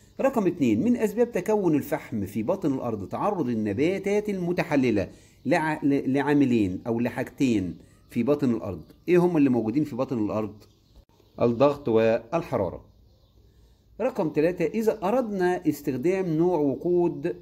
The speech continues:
من مصدر طاقة متجدد، يمكننا استخدام إيه؟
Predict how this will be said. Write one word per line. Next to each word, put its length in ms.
من 360
مصدر 480
طاقة 420
متجدد، 640
يمكننا 680
استخدام 500
إيه؟ 220